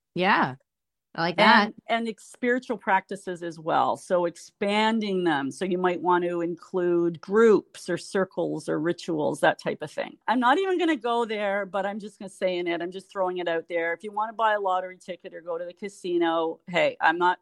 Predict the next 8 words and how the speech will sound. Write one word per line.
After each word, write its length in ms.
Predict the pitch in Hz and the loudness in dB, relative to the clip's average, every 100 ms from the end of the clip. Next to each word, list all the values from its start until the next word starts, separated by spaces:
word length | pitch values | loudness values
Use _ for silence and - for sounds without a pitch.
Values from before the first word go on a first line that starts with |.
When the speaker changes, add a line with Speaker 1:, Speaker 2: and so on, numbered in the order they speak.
| _ | _
Speaker 2:
being 200 | 190 190 | -8 -4
held 180 | 202 190 | 0 0
responsible 640 | 220 262 240 202 196 208 202 | 0 -2 2 2 0 -8 -8
or 60 | |
passing 480 | 202 - 202 240 254 | -2 0 0 0 -4
<laughs> 0 | |
judgment, 640 | 277 233 220 208 202 277 - _ - | 2 2 2 -4 -4 -4 -6 _ 0
but 340 | 175 175 196 | 2 2 -2